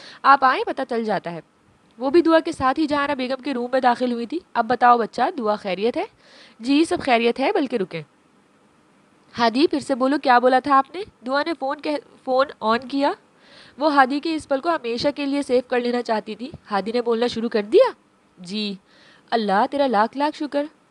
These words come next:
"हादी, बाबा बोलो।" हादी जो इसे देख रहा था मुस्कुराया। "बोलो बाबा।"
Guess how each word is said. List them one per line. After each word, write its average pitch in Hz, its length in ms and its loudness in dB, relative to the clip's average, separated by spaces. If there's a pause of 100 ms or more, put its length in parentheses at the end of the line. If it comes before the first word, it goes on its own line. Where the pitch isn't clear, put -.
"हादी, 214 280 0
बाबा 247 260 6
बोलो।" 269 340 -2 (460)
हादी 247 280 2
जो 330 120 0
इसे 339 220 -2
देख 262 240 -2
रहा 277 180 4
था 339 160 -2
मुस्कुराया। 247 540 0
"बोलो 254 420 0 (520)
बाबा।" 247 480 4